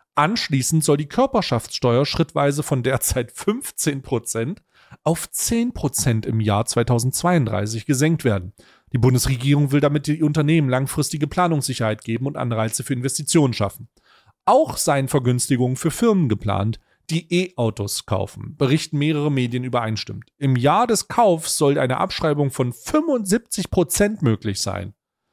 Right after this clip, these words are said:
Im folgenden Jahr ließen sich dann noch zehn Prozent absetzen, im zweiten und dritten Folgenjahr jeweils fünf Prozent, im vierten Folgejahr drei Prozent. Warte mal.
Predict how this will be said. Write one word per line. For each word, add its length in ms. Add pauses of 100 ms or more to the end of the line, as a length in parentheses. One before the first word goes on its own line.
(380)
Im 160
folgenden 460
Jahr 260
ließen 300
sich 160
dann 220
noch 200
zehn 380
Prozent 400
absetzen, 580
im 140
zweiten 520
und 180
dritten 260
Folgenjahr 540
jeweils 340
fünf 320
Prozent, 460
im 180
vierten 340
Folgejahr 520
drei 320
Prozent. 640 (480)
Warte 160
mal. 200